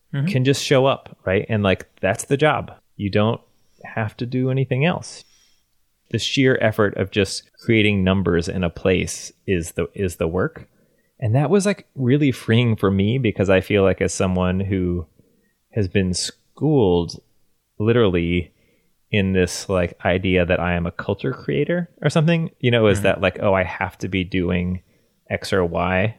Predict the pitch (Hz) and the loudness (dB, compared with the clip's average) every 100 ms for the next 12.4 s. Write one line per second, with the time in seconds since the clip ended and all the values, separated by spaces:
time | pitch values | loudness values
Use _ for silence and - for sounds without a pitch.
0 | _ 104 92 85 85 85 85 - 85 87 | _ -8 -2 -2 0 0 -2 -2 -6 -4
1 | 85 - - - 98 85 87 120 - - | -4 -4 -8 -4 -4 -4 -4 -6 -6 -14
2 | _ - 139 139 143 156 139 113 160 160 | _ -8 -4 0 2 2 2 4 4 4
3 | 135 113 107 - _ _ - 107 120 107 | 4 4 0 -4 _ _ -4 0 2 2
4 | 101 95 107 98 98 85 - 92 90 - | 0 0 2 2 2 -4 -2 -2 -2 -2
5 | 92 90 92 90 92 92 92 - 90 85 | 0 2 0 -2 -2 -2 -4 -2 -4 0
6 | 98 139 139 139 - - - 104 92 87 | -4 -2 -2 -2 -4 -6 -4 0 -2 0
7 | 92 87 92 107 117 - - 175 127 135 | -2 0 -2 0 -2 -4 -12 -8 -8 -8
8 | 139 107 147 110 131 - _ _ _ _ | -8 -10 -10 -10 -14 -16 _ _ _ _
9 | _ 117 117 117 - 104 95 110 101 85 | _ -2 2 2 2 0 0 0 -2 0
10 | 85 80 - 87 80 82 73 90 90 90 | 0 -4 0 0 0 -2 -2 0 0 0
11 | 101 98 98 95 90 95 90 - 92 85 | -2 0 0 0 -2 -4 -4 0 0 0
12 | - 85 82 | 0 -2 -2